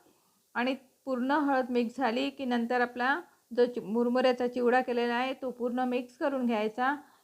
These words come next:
मिक्स झाल्यानंतर परत मग त्या हळदीच्या याच्यामध्ये आपल्याला टाकायचं आहे आणि नंतर एक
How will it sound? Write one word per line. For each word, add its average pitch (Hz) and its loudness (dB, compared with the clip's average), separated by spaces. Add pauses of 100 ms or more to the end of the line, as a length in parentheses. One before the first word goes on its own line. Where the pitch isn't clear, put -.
(100)
मिक्स 285 -2
झाल्यानंतर 247 4 (400)
परत 277 6
मग 262 2
त्या 247 4 (880)
हळदीच्या 269 4
याच्यामध्ये 247 4
आपल्याला 240 4 (280)
टाकायचं 262 2
आहे 262 2 (400)
आणि 247 0
नंतर 269 0 (220)
एक - -8